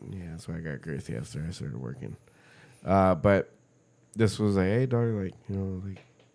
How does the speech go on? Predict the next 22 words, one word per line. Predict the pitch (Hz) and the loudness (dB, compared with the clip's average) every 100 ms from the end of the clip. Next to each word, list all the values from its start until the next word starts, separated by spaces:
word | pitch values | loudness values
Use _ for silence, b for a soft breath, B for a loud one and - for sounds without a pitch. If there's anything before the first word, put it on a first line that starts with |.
| _ _ _ b b b b b b b _ - | _ _ _ b b b b b b b _ -8
whenever, | 95 95 110 127 131 131 117 | 0 4 6 6 6 6 4
whenever | 110 110 113 123 | 4 4 4 4
you're | 127 123 | 6 6
hungry, | 143 160 156 147 131 | 6 2 2 2 0
dog, | 131 139 139 120 | 0 0 0 0
and, | 104 98 98 | 0 0 -2
you | 98 | 0
know, | 98 101 | 0 0
you, | 98 101 92 69 | -2 -4 -4 -4
you | 101 | -2
wanna | 101 104 | 0 0
go | 107 | 0
grab | 107 107 107 | 2 0 0
some | 98 | -6
food, | - 131 117 | -4 -2 -2
like, | 98 92 | -4 -6
I'll | 90 | -6
take | - 117 123 | -4 -4 -4
you. | 98 | -6
Don't, | 90 87 80 | -6 -6 -8
don't | - - | -12 -6
trip. | 127 127 | 0 0